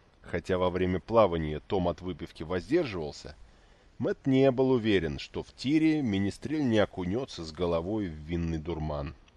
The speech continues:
Но вот спутники посетили уже две дюжины гостиниц, и веки у Мэтта налились свинцом.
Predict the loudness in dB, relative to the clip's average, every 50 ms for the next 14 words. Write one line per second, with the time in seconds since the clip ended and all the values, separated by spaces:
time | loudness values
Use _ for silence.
0 | -20 -20 -20 _ _ -20 -20 -20 _ _ -20 _ _ _ -20 _ _ _ _ _
1 | -6 -4 -4 -2 -2 -4 -4 -6 -8 -12 -8 -8 -8 -4 -4 -6 -6 -6 -10 -8
2 | -8 -8 -8 -8 -10 -12 -8 -6 -6 -6 -4 -6 -8 -4 -4 -6 -6 -4 -6 -6
3 | -6 -6 -6 -10 -8 -6 -4 -4 -4 -2 0 0 -2 -2 -4 -8 -4 -2 0 0
4 | 0 -2 -4 -12 -20 -20 -20 _ _ _ _ _ _ _ _ -20 _ _ _ _
5 | -12 -12 -6 -2 0 0 0 0 -2 -4 -2 0 0 2 2 2 2 0 0 -2
6 | 0 0 0 0 0 -2 -2 -4 -4 -8 -8 -10 -10 -6 -4 -4 -4 -6 -8 -8
7 | -8 -8 -8 -10